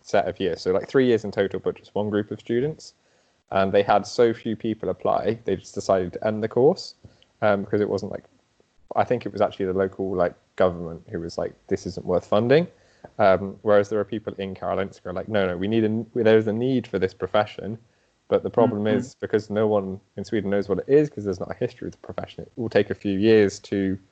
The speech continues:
Speaker 1: for a course to be running and people to be out to actually get enough people to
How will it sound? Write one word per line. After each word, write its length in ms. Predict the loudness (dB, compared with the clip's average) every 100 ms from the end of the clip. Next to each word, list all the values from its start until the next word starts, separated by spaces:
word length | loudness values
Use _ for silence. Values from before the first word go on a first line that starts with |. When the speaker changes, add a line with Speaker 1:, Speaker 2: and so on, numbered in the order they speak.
| _ _ _ _ _
Speaker 1:
for 160 | 0 4
a 20 |
course 220 | 4 2
to 80 | -2
be 80 | 0
running 480 | 2 2 2 0
and 200 | -4 -8 -6
people 260 | -4 -4
to 100 | -4
be 120 | 2 6
out 260 | 6 2
to 80 | -4
actually 400 | -6 -8 -12 -12 -4
get 160 | -4 -2
enough 200 | -6 -8
people 260 | -10
to 60 | -12